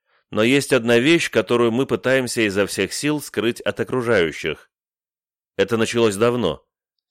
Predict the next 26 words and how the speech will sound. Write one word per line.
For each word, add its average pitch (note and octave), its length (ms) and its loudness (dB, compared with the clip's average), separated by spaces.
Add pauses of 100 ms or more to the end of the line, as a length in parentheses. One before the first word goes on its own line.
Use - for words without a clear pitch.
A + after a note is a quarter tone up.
Ей A#2 240 2
не A#2 140 2
было A2 160 2
еще A2 260 0
и B2+ 60 0
года. F2 420 -2 (580)
Сначала A#2 500 2
мы A#2 120 2
ничего A2 360 0
не G#2+ 100 -2
понимали, G#2 680 -2 (320)
думали, B2+ 380 0
что A#2+ 200 -2
у A#2+ 40 2
нее A#2+ 240 2
болит A#2+ 340 0
животик. A#2 640 -2 (540)
Она A#2 300 2
сворачивалась A2 680 2
в - 60 -12
клубочек, B2+ 720 -2
изо A2+ 220 0
всех G#2 260 -2
сил A2+ 240 -2
сжимала G2 400 0
ножки, C3 500 -4